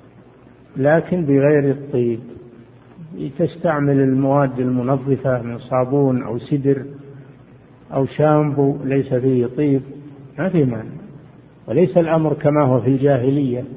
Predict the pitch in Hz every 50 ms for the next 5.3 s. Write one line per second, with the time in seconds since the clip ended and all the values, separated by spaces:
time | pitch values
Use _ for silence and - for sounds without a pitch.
0 | 139 135 131 135 131 117 107 123 127 127 127 127 - - - - - - - -
1 | - - - - - - - - - 165 151 - 165 147 - 151 143 - - 147
2 | 139 156 170 160 139 131 139 113 117 135 127 - 139 139 - 143 147 151 147 139
3 | 143 143 139 139 127 135 143 151 147 135 135 135 131 131 131 120 - 147 147 143
4 | 139 - 143 151 151 135 127 131 123 127 120 120 123 123 - - - - - -
5 | - - 156 139 117